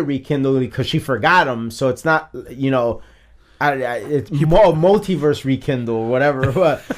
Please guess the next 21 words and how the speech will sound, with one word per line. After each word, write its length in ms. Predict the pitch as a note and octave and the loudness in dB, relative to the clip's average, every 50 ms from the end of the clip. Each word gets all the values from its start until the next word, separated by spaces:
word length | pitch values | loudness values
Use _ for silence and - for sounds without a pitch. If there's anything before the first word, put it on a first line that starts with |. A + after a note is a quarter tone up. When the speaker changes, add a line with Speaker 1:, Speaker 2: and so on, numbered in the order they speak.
| - - - - - | -12 -16 -14 -8 -8
Speaker 1:
But, 140 | D3 B2 | -6 -2
but, 220 | A2+ D#3+ D#3+ D#3 D3+ | 2 4 4 4 4
uh, 640 | D3+ C#3+ C#3 C3+ B2+ B2 A#2+ A#2+ A#2+ - - - - D3 | 4 4 4 2 2 2 0 -2 -4 -6 -10 -16 -16 -12
but 240 | D3 C3 D3 D3 C3 | -6 0 0 2 4
yeah, 320 | C#3 D#3+ E3 D#3 C#3 C3 | 4 4 4 4 2 2
like, 400 | B2 A#2+ C3 C3 B2+ B2 A2+ - - - - _ _ _ _ _ _ _ _ _ _ _ _ _ _ _ _ _ _ _ _ _ | 0 0 0 2 2 0 -2 -4 -10 -18 -20 _ _ _ _ _ _ _ _ _ _ _ _ _ _ _ _ _ _ _ _ _
I, 340 | D#3 E3 F3 F3+ D#3 D#3+ F3 | 2 2 2 2 4 2 2
I 40 | F3 | 2
thought, 420 | F3 G#3+ G3 F#3+ F3+ D3+ C3+ B2+ | 4 4 4 4 4 2 -2 -6
th-, 120 | D3 F3 C#3+ - | -8 -10 -10 -4
to 160 | - G#3+ F3+ | -2 0 2
me, 380 | F#3 A3 B3 B3+ B3 A#3+ A#3 | 2 2 2 2 2 2 0
that 600 | F#3+ D#3 C3 B2 D3 F3+ F#3 G3 G3 G3+ G3 G3 - | 0 -2 -2 0 2 4 4 6 6 6 4 2 0
reminded 760 | - C#3+ B2+ B2+ C3 C3 C#3+ D3+ D3+ D#3 E3 F3 F3+ F3+ F3 | -6 -8 -8 -6 -2 0 2 2 2 2 2 2 2 0 0
me 140 | E3 E3 E3+ | 0 0 0
a 80 | E3 D3+ | 0 2
lot 240 | D3 D3+ D#3 D#3 D3+ | 2 2 4 4 2
of 140 | B2+ G#2+ | 0 0
the 80 | A2 B2 | -2 -4
Butterfly 580 | A#2 G#2+ C#3+ D#3+ E3 D3+ - - C3+ A#2+ A2 G#2 | 0 2 2 4 4 2 0 -2 -2 -2 -2 -2
Effect. 420 | G2 F#2 - - A2 G2 F#2 | -4 -6 -6 -6 -6 -6 -6